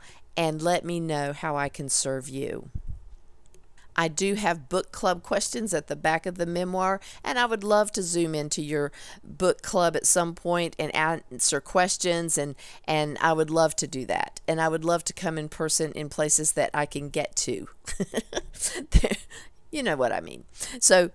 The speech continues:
please be putting your heads together.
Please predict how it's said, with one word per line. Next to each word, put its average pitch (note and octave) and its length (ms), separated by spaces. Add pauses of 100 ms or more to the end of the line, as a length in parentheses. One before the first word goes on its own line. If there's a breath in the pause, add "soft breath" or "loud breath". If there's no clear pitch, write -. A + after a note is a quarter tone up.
(120)
please B3 560 (160 soft breath)
be F3+ 120
putting A#3 320
your G#3+ 120
heads G#3+ 340
together. G3+ 600